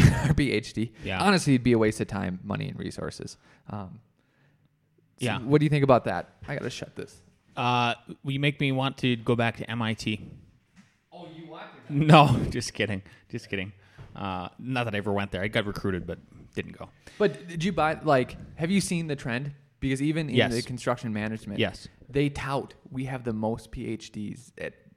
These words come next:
Speaker 1: N D S U for construction management." I'm like, "Yeah, but don't people know that's worthless?" Like, <laughs> yeah.
Speaker 2: Yeah.
Speaker 1: May-,
Speaker 2: Yeah.
Speaker 1: maybe not in some fields.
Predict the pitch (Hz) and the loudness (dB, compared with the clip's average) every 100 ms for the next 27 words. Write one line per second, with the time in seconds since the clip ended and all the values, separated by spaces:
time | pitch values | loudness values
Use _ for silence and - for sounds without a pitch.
0 | _ 117 113 104 117 101 - 101 - 92 | _ -10 -6 -6 -6 -8 -8 -16 -10 -10
1 | - 95 92 90 - 73 90 90 87 - | -8 -10 -10 -12 -12 -14 -10 -10 -12 -18
2 | _ _ _ - _ _ _ 175 117 - | _ _ _ -20 _ _ _ -12 -12 -14
3 | - 165 180 175 170 170 190 151 147 175 | -12 -8 -4 -2 -2 -2 0 0 0 0
4 | 196 220 226 170 147 147 147 - - - | 2 2 2 2 2 4 4 4 0 -4
5 | - 143 - - - 123 107 98 - - | -4 -6 -10 -8 0 2 2 -2 -14 -20
6 | - _ _ 151 214 202 214 226 208 190 | -20 _ _ 2 2 6 6 6 6 4
7 | 160 143 127 120 113 - - | 2 -2 -4 -6 -10 -12 -20